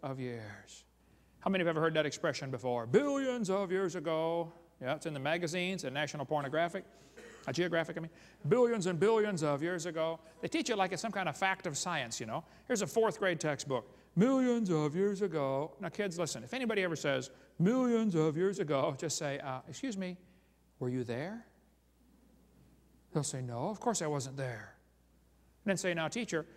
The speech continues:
do you know the earth is millions of years old? Or is this what you believe? Is this really part of science?" You see, science is things we can observe and study and test.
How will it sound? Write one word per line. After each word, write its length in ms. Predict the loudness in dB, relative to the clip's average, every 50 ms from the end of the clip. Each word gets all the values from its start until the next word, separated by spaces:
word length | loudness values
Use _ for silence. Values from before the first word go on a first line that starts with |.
| -20 -16 _ -2
do 80 | 0
you 80 | 2 2
know 280 | 2 4 4 4 2
the 100 | 2 2
earth 180 | 0 -2 -2 -2
is 140 | -6 -6 -4
millions 420 | -4 -2 -2 -2 -2 -4 -4 -4
of 40 | -4
years 200 | -4 -4 -2 -2
old? 340 | -2 -2 0 -2 -2 -4 -10 -14 -20 -20 _ _ _ _ _ _ _ _ _ _ _ _ _ _ _ _ _ _ _ _
Or 40 | -4
is 60 | -4
this 140 | -2 -2 -4
what 120 | -4 -4 -4
you 60 | -4
believe? 580 | -4 -4 -4 -2 -2 -4 -4 -6 -12 -16 -20 -20 -20 _ _ _ _ _ _ _ _ _ _ _ _ _ _ _ _ _ _ _ _ _ _ _ _ _ _ _ _ _ _ _ _
Is 80 | -2 0
this 80 | 0 0
really 180 | 0 0 0 0
part 180 | 0 0 0
of 80 | 0 -2
science?" 580 | -2 -2 -2 -4 -4 -4 -8 -8 -10 -10 -10 -12 _ _ _ _ _ -4
You 60 | -2
see, 140 | 0 0 0
science 340 | 0 2 2 2 2 0 -2
is 80 | -2 -4
things 200 | -2 -2 -2 -2
we 60 | -2
can 120 | -2 -2
observe 380 | -2 -2 0 0 2 2 0 0
and 80 | -4 -6
study 240 | -4 -4 -2 -2 -4
and 120 | -8 -6
test. 420 | -6 -6 -6 -6 -8 -14 -18 -18